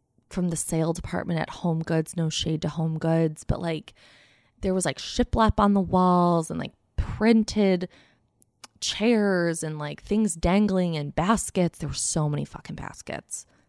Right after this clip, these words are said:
Baskets fucking everywhere. Okay. And, like, this, this salon, like, didn't make a lot of sense. Um,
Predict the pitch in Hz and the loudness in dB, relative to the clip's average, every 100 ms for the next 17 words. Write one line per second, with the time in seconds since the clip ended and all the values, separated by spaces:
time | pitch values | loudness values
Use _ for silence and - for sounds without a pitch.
0 | - 185 185 - 156 - - - - 135 | -10 -4 -4 -6 -12 -14 -16 -14 -14 -14
1 | - - - - - _ _ - - - | -16 -14 -14 -14 -18 _ _ -14 -12 -14
2 | _ _ _ - - - _ _ _ _ | _ _ _ -20 -20 -20 _ _ _ _
3 | - 254 254 226 - 254 226 - 208 202 | -4 2 4 2 -2 -6 -6 -8 -6 -2
4 | 247 - - - - 214 202 196 294 466 | -2 -2 -8 -14 -12 -8 -6 -6 -6 -8
5 | - 190 202 226 190 175 151 - - - | -6 -6 -4 -2 0 0 0 -4 -8 -4
6 | 170 339 - - - - - - _ - | -2 -2 -4 -10 -14 -20 -20 -20 _ 0
7 | 185 175 | 2 2